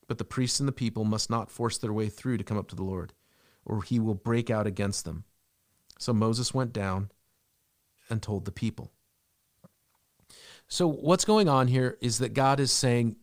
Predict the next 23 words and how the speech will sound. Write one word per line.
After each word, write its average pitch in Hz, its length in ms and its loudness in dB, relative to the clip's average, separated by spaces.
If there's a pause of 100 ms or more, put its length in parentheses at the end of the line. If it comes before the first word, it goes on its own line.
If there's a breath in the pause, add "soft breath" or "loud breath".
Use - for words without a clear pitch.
"You 135 120 0
need 190 140 4
to 175 80 4
have 151 160 4
some 120 240 2
order 113 320 2
and 104 140 0
some 101 140 -2
decency." 98 640 -2 (680 soft breath)
And 143 100 6
I 143 60 6
think 156 180 2
that's 151 220 4
a 139 60 4
good 127 280 4
word 120 320 4
for 113 320 2
some 117 200 2
of 110 180 2
our 110 160 4
more, 104 360 2 (300 loud breath)
uh, 95 160 -4
extreme 113 640 2